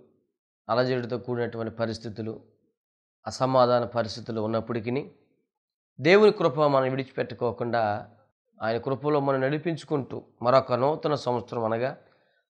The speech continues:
రెండు వేల ఇరవై రెండవ సంవత్సరంలో కూడా ఆ సంవత్సరాన్ని చూడగలిగే కృప దేవుడు మనకు అనుగ్రహించి ఆ సంవత్సరంలో మనల్ని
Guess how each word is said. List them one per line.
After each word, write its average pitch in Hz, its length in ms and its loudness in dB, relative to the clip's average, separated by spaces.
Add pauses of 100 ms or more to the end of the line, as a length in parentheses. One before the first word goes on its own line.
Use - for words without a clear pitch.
రెండు 160 240 4
వేల 175 200 8
ఇరవై 156 360 6
రెండవ 143 340 4
సంవత్సరంలో 131 680 2
కూడా 120 460 -2 (440)
ఆ 110 60 -2
సంవత్సరాన్ని 143 640 2
చూడగలిగే 139 560 2
కృప 110 420 -6 (1080)
దేవుడు 120 220 0
మనకు 120 260 0
అనుగ్రహించి 135 720 0
ఆ 113 200 0
సంవత్సరంలో 131 600 -4
మనల్ని 110 420 -4